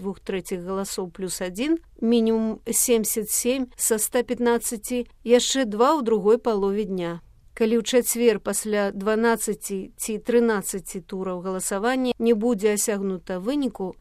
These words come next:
кардыналы-выбаршчыкі возьмуць паўзу не больш чым на дваццаць чатыры гадзіны для малітвы і абмеркаванняў. У гэтым выпадку кардынал-пратадыякан Жан-Луі Таран правядзе для ўсіх сабраных духоўнае разважанне.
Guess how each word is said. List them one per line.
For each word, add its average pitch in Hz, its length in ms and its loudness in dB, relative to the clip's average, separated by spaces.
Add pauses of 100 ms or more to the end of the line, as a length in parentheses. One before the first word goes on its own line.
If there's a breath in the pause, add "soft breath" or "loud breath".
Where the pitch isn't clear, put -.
кардыналы-выбаршчыкі 277 1300 0
возьмуць 247 400 0
паўзу 190 560 0
не 202 160 -2
больш 285 240 -4
чым 294 220 -2 (100)
на 233 160 2
дваццаць 208 480 -4
чатыры 214 320 -4
гадзіны 247 460 -2 (100)
для 226 320 2
малітвы 247 640 -2
і 285 140 -4 (160)
абмеркаванняў. 180 880 -2 (420 soft breath)
У 220 160 -2
гэтым 214 320 2
выпадку 262 480 0
кардынал-пратадыякан 240 1400 2
Жан-Луі 214 480 2
Таран 262 320 0
правядзе 247 400 2
для 254 160 2
ўсіх 254 240 -4
сабраных 240 560 0
духоўнае 208 560 -2
разважанне. 196 800 -4